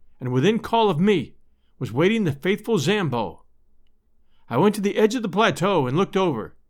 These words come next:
and sure enough he was squatting among his blankets beside his fire in his little camp.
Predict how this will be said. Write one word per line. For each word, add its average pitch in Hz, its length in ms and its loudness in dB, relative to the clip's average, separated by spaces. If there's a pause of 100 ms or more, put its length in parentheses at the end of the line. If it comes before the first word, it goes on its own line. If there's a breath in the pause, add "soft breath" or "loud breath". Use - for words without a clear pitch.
(640)
and 113 100 -8
sure 185 240 0
enough 208 300 2
he 151 60 -2
was 131 160 -2
squatting 175 380 0
among 208 200 0
his 180 100 -2
blankets 143 420 -2
beside 151 340 -4
his 185 100 -2
fire 165 420 0
in 147 60 0
his 147 120 -2
little 175 160 -2
camp. 170 380 -6